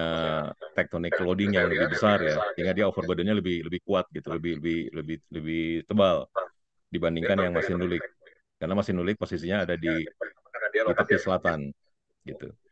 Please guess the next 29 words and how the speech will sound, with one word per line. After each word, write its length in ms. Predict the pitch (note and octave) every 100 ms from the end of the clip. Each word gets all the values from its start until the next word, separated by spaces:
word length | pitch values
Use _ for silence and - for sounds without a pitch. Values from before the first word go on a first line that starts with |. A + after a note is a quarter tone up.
| _ _ _ D#2
Jadi 100 | F#2+
mestinya, 400 | F#2+ - F2+ G2
kemudian 400 | G#2 G2 F2+ A#2
juga 160 | C3 G#2+
data 160 | G2+ G2+
yang 160 | F#2
lain 160 | F#2+ A#2+ F#2+
adalah 160 | G#2+
disebutkan 640 | A#2 - F2 F2 A#2 B2 G#2
bahwa, 320 | F2 G2+ A#2+ - - - - - - -
eh, 480 | F2 F2 F2 E2+ F2 - - _ _ -
yang 160 | F#2
Masin 320 | F#2 - G2
Lulik 240 | F#2 F#2 -
itu 400 | - A2 C#3 D#3 - - - _ - - - - F2+
dia 320 | G#2+ A#2+ A#2 - - _
produknya 400 | F#2 F#2 F2+ B2+
migrated 480 | G#2+ G2 A2 A2 F#2+ E2
gitu. 160 | D2 C#2 _ _ _ _ _ - - _
Ya. 240 | C2+ C2 - _ _ _ _ _ -
Sementara 340 | F2 E2+ G2+
yang, 560 | G#2+ F#2 F2 E2+ E2 D#2+
eh, 340 | D#2+ D#2 D#2 D#2
baku 240 | E2 F2+
Sulama 400 | - F2 E2 G#2
dia 300 | F2+ F#2 G2+
lebih 340 | F2 D#2 E2 D2+
ke, 380 | D#2+ D#2 D#2 - - - -
eh, 580 | D#2 D#2+ D#2 D#2 D#2 D#2+